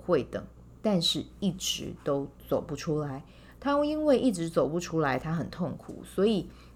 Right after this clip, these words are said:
后面他在奇迹三零的课程中愿意去听怎么静坐、放空，还有链接的内容了。甚至以前没有喝茶的习惯，不知道为什么就爱喝茶了，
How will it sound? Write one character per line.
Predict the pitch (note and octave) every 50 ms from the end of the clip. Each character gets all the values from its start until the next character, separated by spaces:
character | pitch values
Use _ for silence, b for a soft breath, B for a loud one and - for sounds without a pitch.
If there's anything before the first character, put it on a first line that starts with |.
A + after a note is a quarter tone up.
| B
后 | - - C#4 B3
面 | A3 A3 A3 G#3 F#3
他 | F#3+ G3+ G3
在 | G#3 G3+ G3
奇 | F#3+ - E3+
迹 | D#3 D#3+ F3
三 | F3 - F#3 E3+ F3
零 | E3 D3 C#3
的 | C3+ C3+
课 | - - F#3 E3
程 | C#3 - D3+ B2+ C3
中 | C3+ - D3 C#3+ D#3 E3+
愿 | G3 A3 G#3 F#3+ F#3
意 | F#3+ F3+ E3
去 | D#3+ - - F3
听 | F3 - - F3+ D#3+ D#3+ D#3+ B B B B B B
怎 | B - C#3+
么 | C3+ G#2+ B2
静 | - - F3+ E3 D3+
坐、 | C#3+ - E3 C#3 C3 - -
放 | - F#3 E3 D3 C3 C3
空， | - - D#3 C#3 C3+ C#3+
还 | D3 - - D#3+
有 | D3+ C#3
链 | C3 C#3+ F3 E3+ D3+ D3
接 | - D3 D3
的 | C#3+ C#3+ C3+
内 | D3 D#3+ D#3 C#3
容 | - C2 - - -
了。 | - - - B B B B B B B B
甚 | - D4 C#4+ C4
至 | C4 C4+
以 | G#3 D#3+
前 | C#3+ - D#3+ D3
没 | D#3 E3
有 | D3+
喝 | C#3+ - D#3+ D#3 D#3
茶 | D#3 C#3+ C3 B2+
的 | C3
习 | C3 B2 - - - -
惯， | - D#3 B2+ D2+ -
不 | - G3+ G#3+
知 | F#3+ G3
道 | G#3 G3 G3
为 | G3+ F#3+ F3+
什 | F#3 D#3+
么 | B2+ B2+ B2
就 | D#3+ -
爱 | - D3+ D3
喝 | C3 C#3+ C#3
茶 | C#3 - - - - -
了， | E2+ - -